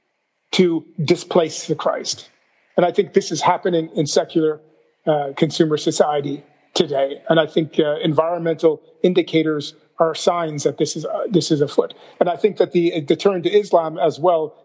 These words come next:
is, uh, healthily recognizing something demonic,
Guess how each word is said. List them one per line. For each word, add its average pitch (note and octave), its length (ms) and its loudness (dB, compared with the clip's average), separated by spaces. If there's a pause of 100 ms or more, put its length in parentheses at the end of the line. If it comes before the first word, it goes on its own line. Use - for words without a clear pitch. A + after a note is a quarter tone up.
is, C#3+ 300 0
uh, D3 180 0 (300)
healthily G3 560 0
recognizing D3+ 760 -2 (340)
something F3+ 500 -2 (340)
demonic, E3+ 640 0